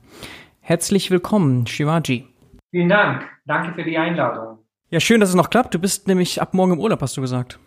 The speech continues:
Speaker 2: Ja, genau. Endlich wieder.
Speaker 1: Haben wir noch untergebracht. Du bist jetzt erst der Zweite aus dem Finance-Bereich, so ganz allgemein,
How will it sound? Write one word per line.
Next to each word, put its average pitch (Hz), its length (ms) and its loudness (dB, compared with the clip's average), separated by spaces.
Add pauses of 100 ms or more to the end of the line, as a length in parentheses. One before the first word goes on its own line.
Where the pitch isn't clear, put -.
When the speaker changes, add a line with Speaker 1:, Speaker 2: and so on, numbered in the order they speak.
(140)
Speaker 2:
Ja, 151 280 4
genau. 120 640 -2
Endlich 131 540 -4
wieder. 120 240 -16 (380)
Speaker 1:
Haben 139 140 -2
wir 135 60 0
noch 135 80 -6
untergebracht. 143 560 -2
Du 151 60 0
bist 175 260 0
jetzt 175 280 2
erst 160 220 -2
der 151 100 2
Zweite 160 600 -2
aus 151 120 -4
dem 143 120 -2
Finance-Bereich, 175 880 -2
so 135 80 -8
ganz 131 180 -2
allgemein, 165 520 -2